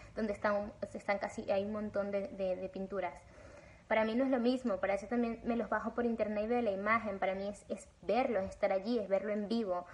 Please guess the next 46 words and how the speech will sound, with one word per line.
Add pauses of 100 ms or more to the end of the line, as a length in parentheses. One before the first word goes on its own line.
(600)
Me
parece
genial
que, (100)
que,
que
haya
más
accesibilidad,
que
las
personas
que
no
puedan
ir
a,
a
tal
museo,
o
in-,
o
incluso
yo,
yo
ahora
no
puedo
ir
a
un
museo
en
Budapest,
o
no
puedo
ir
a
un
museo (100)
en, (480)
en
China,
¿sabes?